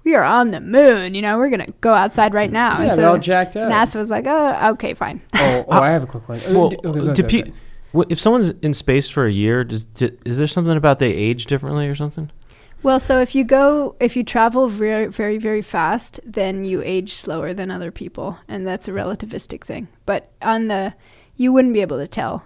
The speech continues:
Speaker 1: as far as just going to the space station.
Speaker 3: Right.
Speaker 1: You'd have to go pretty f-, close to the speed of light in order to actually be able to tell.
Speaker 3: Also, how many people have been on the moon now total?
Speaker 1: Um, twelve.
Speaker 3: I-, that's all countries?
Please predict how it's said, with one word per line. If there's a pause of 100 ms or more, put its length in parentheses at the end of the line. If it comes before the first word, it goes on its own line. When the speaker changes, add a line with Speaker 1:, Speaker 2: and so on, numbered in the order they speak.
(160)
Speaker 1:
as
far
as
just
going
to
the
space
station.
Speaker 3:
Right.
Speaker 1:
You'd
have
to
go
pretty
f-,
close
to
the
speed
of
light
in
order
to (460)
actually
be
able
to
tell.
Speaker 3:
Also,
how
many
people
have
been
on
the
moon
now
total? (520)
Speaker 1:
Um,
twelve. (300)
Speaker 3:
I-,
that's
all
countries?